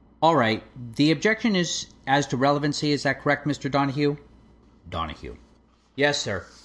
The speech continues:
The court. The objection is overruled. So the judge ruled that the tire track evidence was relevant, not based on what he'd heard from T C S O, but on Powell's promise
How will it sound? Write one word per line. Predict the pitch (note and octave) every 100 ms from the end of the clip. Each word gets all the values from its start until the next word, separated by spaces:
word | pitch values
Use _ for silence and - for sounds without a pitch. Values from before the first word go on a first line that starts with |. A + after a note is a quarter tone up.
| - - _ _ _
The | A2+
court. | - G#2 E2+ - - - - _ _ -
The | C#3+
objection | C3 F3 E3+ - B2
is | G#2+
overruled. | A2 G2 F2 D#2 C#2 - _ _ -
So | F#3+
the | F3+
judge | F#3+ A#3 A#3+ -
ruled | - G#2 G2
that | G#2 -
the | A2
tire | - B2 C3+ C#3+
track | - A2+ - -
evidence | G2 E2+ D2 C#2+ C#2 - - -
was | F2+ E2+
relevant, | E2+ G2 A2+ G2+ D2+ D2 - - - A#2+
not | B2 F3 A3+ -
based | D#3 - -
on | G#2+ G2
what | F2+
he'd | - G2 F2+
heard | - G#2+ G2+
from | F2+ F2+
T | - F2+
C | E2+ D#2+
S | D2 -
O, | E3 C#3 F2 E2 - _ _ - -
but | A#2+
on | B2 B2
Powell's | D3+ C#3+ C#3+ -
promise | - E3 D#3+ - -